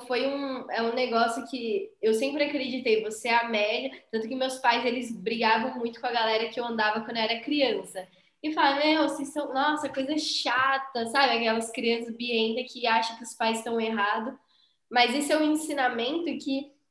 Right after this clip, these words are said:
nem todo mundo leva a sério, mesmo agora, depois de grande, tem gente que ainda não leva a sério,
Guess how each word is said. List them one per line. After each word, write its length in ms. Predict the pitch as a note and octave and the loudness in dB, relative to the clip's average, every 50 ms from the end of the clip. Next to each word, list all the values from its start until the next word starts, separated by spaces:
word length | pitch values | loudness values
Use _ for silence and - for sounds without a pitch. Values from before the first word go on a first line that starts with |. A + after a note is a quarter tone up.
| _ _ _ _ - | _ _ _ _ -2
nem 260 | B3 C4 C#4+ E4 E4+ | 0 2 2 2 2
todo 220 | F4 E4 - D#4+ | 0 -2 0 2
mundo 260 | D4+ D4 D4 D4 C#4 | 2 2 2 2 2
leva 280 | C4+ B3+ B3+ C4 C4 C4+ | 4 4 4 4 4 2
a 20 | C4 | 0
sério, 420 | - - A#3 G#3 G#3 A#3 C#4 C4+ A#3+ | 0 0 0 2 2 2 2 0 0
mesmo 240 | A3+ B3+ C4+ D4 D4+ | 0 0 0 0 -2
agora, 540 | C#4 C4+ A#3 A3+ A3+ A3 A3 G#3+ G#3 G#3 G3+ | 0 0 2 2 2 4 2 2 2 2 0
depois 380 | G#3 G#3 G#3 - G#3 A3 G#3+ - | 0 -2 -2 -2 -2 -2 -2 -4
de 100 | - G#3+ | -6 -8
grande, 600 | F3+ F3+ G3 G3 G3 G#3 A#3 B3+ C4 C4 C#4+ C#4+ C#4+ | -2 0 0 2 2 0 -2 -4 -6 -6 -6 -6 -6
tem 140 | C#4 B3 A#3+ | -8 -10 -12
gente 280 | B3 A#3+ B3 - - | -12 -12 -12 -12 -8
que 60 | - | -6
ainda 200 | B3 A#3 A#3 A3+ | -4 -2 -2 0
não 220 | A3+ G#3+ G#3+ A3+ B3 | -2 -2 -2 -2 -2
leva 280 | B3+ B3 B3 A#3+ B3+ | -2 -2 -2 -4 -6
a 20 | B3 | -8
sério, 520 | B3 - - A3 G3 G3 G#3+ - B3+ - | -8 -6 -4 -2 0 0 0 0 -2 -6